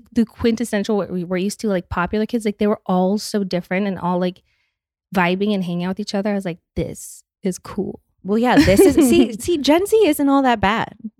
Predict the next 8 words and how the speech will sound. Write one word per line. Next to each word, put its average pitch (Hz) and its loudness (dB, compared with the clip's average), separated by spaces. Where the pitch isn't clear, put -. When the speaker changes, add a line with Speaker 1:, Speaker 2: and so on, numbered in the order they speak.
Speaker 2:
I've, 247 4
Speaker 1:
Mm, 196 -12
Speaker 2:
I, 220 6
Speaker 1:
no. 240 4
Speaker 2:
I 269 4
think 247 -2
they're 277 2
cool - -2